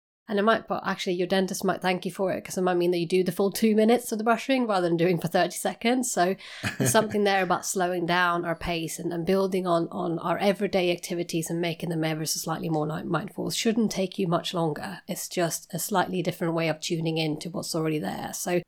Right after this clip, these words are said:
Speaker 1: they're great tips. I really love those, 'cause that means people can action them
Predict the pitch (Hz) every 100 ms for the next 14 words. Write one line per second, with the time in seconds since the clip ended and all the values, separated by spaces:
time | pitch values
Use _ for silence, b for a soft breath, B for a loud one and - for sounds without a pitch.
0 | _ _ _ 196 214 202 185 196 185 -
1 | - - - 175 190 185 175 165 160 165
2 | - - - 170 180 170 - 175 165 156
3 | 170 160 - 175 165 170